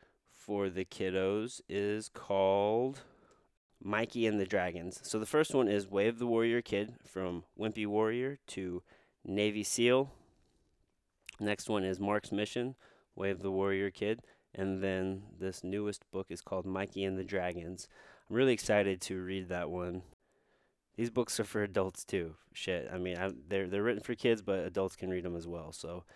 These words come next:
yeah, that's what, you know, I've been checking out. Um, I'm wrapping up The Four-Hour Work Week by Tim Ferriss. Excellent book if you haven't read it yet.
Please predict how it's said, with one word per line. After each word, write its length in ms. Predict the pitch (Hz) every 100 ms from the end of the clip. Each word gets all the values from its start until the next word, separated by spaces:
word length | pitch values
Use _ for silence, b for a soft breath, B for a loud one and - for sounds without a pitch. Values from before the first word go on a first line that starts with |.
| B B B B B B
yeah, 300 | 120 175 147
that's 260 | 117 131 -
what, 280 | 139 143 135
you 80 |
know, 160 | 139 139
I've 80 | 135
been 120 | 135
checking 380 | - 139 - 139
out. 320 | 143 113 -
Um, 260 | 101 98 82
I'm 180 | 95 101
wrapping 420 | 107 110 110 104
up 340 | - 104 - - b b _
The 80 | 95
Four-Hour 480 | - 120 117 113 101
Work 300 | 104 110 117
Week 180 | 113
by 140 | 98 92
Tim 240 | - 110
Ferriss. 520 | - 98 107 120 - - - - _ _ _ _ _ _ _ - 113
Excellent 480 | 120 - 113 95
book 240 | 107 107 101
if 140 | -
you 80 | 101
haven't 340 | 101 101 101
read 220 | - 101 98
it 160 | 95
yet. 320 | - 104 113